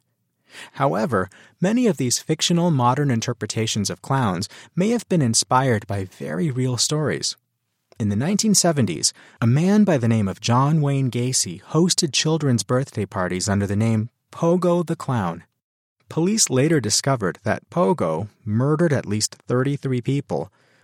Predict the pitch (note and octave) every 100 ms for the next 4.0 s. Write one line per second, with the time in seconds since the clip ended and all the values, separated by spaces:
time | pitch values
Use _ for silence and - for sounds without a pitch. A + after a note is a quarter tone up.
0 | _ B2 C#3+ G3 - G2 G2 F#2 F#2 A#2
1 | C3 D3+ D#3 A2 G#2 - - C3+ D3 -
2 | G2 F2+ - G#2+ A2+ - A2+ A#2 A#2+ C3
3 | C3+ B2 A2+ G2+ G2+ G#2 A2+ A#2 E2+